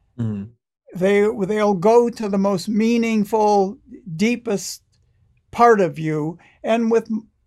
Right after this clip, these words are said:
Speaker 2: most people, it's religious belief. But, you know, and I went there. I, I, I embraced it all because I wanted to get better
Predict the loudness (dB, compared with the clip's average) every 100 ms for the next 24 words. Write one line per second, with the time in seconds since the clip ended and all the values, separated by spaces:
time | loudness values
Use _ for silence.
0 | _ 2 4 4 2 -8 -6 -6 -2 -2
1 | -2 -6 _ -6 -4 -4 -8 -14 -6 0
2 | 2 2 0 -2 -6 -10 -14 -16 -20 _
3 | -20 -20 -12 0 2 4 2 -2 -12 -16
4 | _ _ _ _ _ _ _ _ 4 4
5 | 0 -14 -4 -2 0 2 2 0 -4 -6
6 | 0 0 2 2 2 4 2 2 2 0
7 | 0 -4 _ _ _ -6 -2 -2 0 2
8 | 2 0 -4 -4 -2 0 0 2 4 2
9 | 0 -2 2 6 6 6 4 0 -4 0
10 | 0 2 0 0 -4 -6 -4 2 2 4
11 | 0